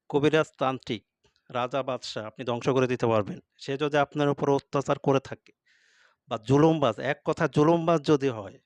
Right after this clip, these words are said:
যদি আপনি মনে করেন যে আপনার উপরে বা আপনার আশেপাশে কারো উপরে জুলুম করতেছে বা আপনি আরেকজনের জুলুমের কারণে আপনি ধ্বংস হয়ে গেছেন, একেবারে শেষ হয়ে গেছেন, তাহলে এই আমলটি হলো আপনার জন্য। চলুন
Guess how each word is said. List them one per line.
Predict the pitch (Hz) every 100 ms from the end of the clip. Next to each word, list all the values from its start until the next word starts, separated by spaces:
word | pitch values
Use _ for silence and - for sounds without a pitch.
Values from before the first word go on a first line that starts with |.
| _
যদি | 143 143 165
আপনি | 156 175
মনে | 160 165
করেন | 160 156
যে | 151
আপনার | 143 160
উপরে | 156 160 147
বা | 135 135
আপনার | - 135
আশেপাশে | 127 151 139 139
কারো | 131 131
উপরে | 135 127
জুলুম | 117 120
করতেছে | 120 127 123 - 120 - _ _ _ _ _ _ _ _ _
বা | 135 123
আপনি | 127 -
আরেকজনের | 143 131 135 139 143
জুলুমের | 127 131 147 147
কারণে | 147 143 143
আপনি | 135 143 139
ধ্বংস | 123 123 -
হয়ে | 147 139
গেছেন, | 131 117 104
একেবারে | 120 135 135
শেষ | 127 120 117
হয়ে | 131
গেছেন, | 107 - 98
তাহলে | 131 139 143 151
এই | 151
আমলটি | 151 156 160 156
হলো | 147 139
আপনার | 131 135 127
জন্য। | 117 98 - - _ _ _ _ _ _ _ _ _ _ - _ _ _ - - _ _ _
চলুন | 156 156 160